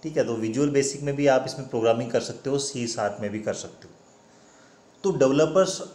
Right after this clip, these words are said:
आवश्यक application को विकसित करने के लिए भाषा का चयन कर सकते हैं। तो ये इसकी एक खूबी हो गई, इसका एक feature हो गया कि इसके अंदर multiple languages का हमारे पास option है।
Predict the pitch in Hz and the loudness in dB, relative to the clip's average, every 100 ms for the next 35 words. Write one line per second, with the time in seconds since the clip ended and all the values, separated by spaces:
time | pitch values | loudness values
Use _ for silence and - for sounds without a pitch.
0 | - 127 147 156 185 165 - 151 147 151 | -2 4 4 4 0 0 0 -2 -2 -2
1 | 151 156 135 131 170 165 131 123 135 147 | -2 -2 -2 -4 -4 0 0 0 -2 0
2 | 120 104 127 120 120 143 - - - 110 | 2 2 0 -2 -2 -4 -4 -12 -6 -4
3 | 104 - 101 98 151 151 123 180 147 - | -4 -10 -10 -6 -2 -2 0 2 2 -2
4 | - 151 156 120 123 139 120 127 160 - | -2 -4 -4 -6 -4 -2 -2 -2 -4 -10
5 | - 120 - 135 131 123 113 139 107 120 | -10 -6 0 0 0 -6 0 0 2 0
6 | 156 - - - - - 175 - 175 175 | -2 -4 -18 -20 -12 -2 -2 0 0 0
7 | 160 135 127 170 170 185 151 139 139 143 | 2 2 2 -2 0 2 2 2 0 0
8 | 139 139 123 117 120 117 117 110 - 120 | 0 0 2 0 2 0 0 -4 -6 -6
9 | 139 | -8